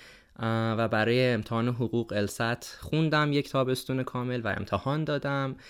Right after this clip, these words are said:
و بعد، اه، از نمره امتحانم راضی نبودم و خب خیلی بچه‌ها این اتفاق براشون میفته که اولین بار راضی نیستن و دو مرتبه میخونن و ادامه می‌دن و بعد می‌رن دانشکده حقوق، ولی من دیدم که من اصلاً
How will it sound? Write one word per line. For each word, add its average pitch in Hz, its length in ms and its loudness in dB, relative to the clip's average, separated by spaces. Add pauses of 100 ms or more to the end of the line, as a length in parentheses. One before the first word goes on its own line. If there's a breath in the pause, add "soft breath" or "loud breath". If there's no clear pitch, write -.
(340 loud breath)
و 127 80 -2
بعد، 143 420 2
اه، 127 100 0
از 117 380 2
نمره 120 340 2
امتحانم 135 440 0
راضی 120 260 2
نبودم 107 720 0 (240)
و 113 100 -2
خب 123 240 -4
خیلی 135 240 0
بچه‌ها 107 540 0
این 110 220 -2
اتفاق 107 320 -4
براشون 104 340 0
میفته 104 320 -2
که - 140 -8 (180)
اولین 101 420 -4
بار 104 160 -2
راضی 98 300 -4
نیستن 110 340 -4
و 98 100 -4
دو 98 120 -4
مرتبه 98 480 -4
میخونن 98 480 -6
و 90 60 -10
ادامه 92 340 -6
می‌دن 98 300 -6
و 90 100 -4 (100)
بعد - 280 -10
می‌رن 90 280 -6 (380)
دانشکده 87 420 -6
حقوق، 113 420 -6 (540 loud breath)
ولی 131 160 0
من 143 140 2
دیدم 143 220 0
که 143 100 -4
من 139 120 0
اصلاً 127 800 0